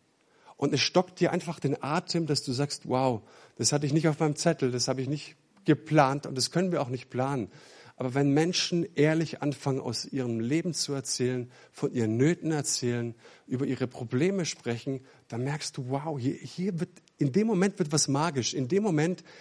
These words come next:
fängt etwas an zu greifen, was ich so noch nicht erlebt habe. Und deswegen sagen wir auch,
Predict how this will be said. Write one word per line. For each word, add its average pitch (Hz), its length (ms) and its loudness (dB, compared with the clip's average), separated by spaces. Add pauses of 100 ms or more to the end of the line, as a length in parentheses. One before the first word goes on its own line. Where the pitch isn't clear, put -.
fängt 196 320 4
etwas 170 300 2
an 175 160 2
zu - 160 -4
greifen, 170 560 0
was 151 160 -2
ich 143 120 -2
so 170 200 2
noch 196 80 0
nicht 185 160 0
erlebt 180 440 -2
habe. 92 340 -2 (600)
Und 135 140 -2
deswegen 185 320 4
sagen 208 400 4
wir 165 160 2
auch, 123 260 -2